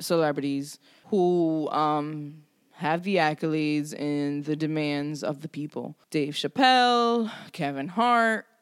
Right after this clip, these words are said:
Chelsea, uh, Handler, Marlon Wayans. Am I missing one? Chris Rock.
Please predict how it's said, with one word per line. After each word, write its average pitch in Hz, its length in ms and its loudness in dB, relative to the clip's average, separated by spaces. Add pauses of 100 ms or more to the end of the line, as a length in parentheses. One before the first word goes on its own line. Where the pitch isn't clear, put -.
(120)
Chelsea, 147 440 -2 (240)
uh, 147 220 4
Handler, 196 1000 4
Marlon 139 460 0
Wayans. 190 920 -2
Am 151 120 -6
I 147 80 -2
missing 196 320 -4
one? 208 180 0
Chris 160 380 -2
Rock. 175 480 4